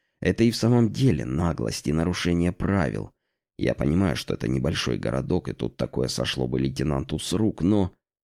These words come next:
на его неудачу тут появился я.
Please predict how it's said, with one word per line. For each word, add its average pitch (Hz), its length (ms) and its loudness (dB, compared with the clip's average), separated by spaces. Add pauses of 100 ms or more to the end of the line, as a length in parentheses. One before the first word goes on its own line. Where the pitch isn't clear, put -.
(140)
на 80 200 0
его 69 340 0
неудачу 65 760 -2
тут - 360 -6
появился 53 680 -4
я. 53 380 -8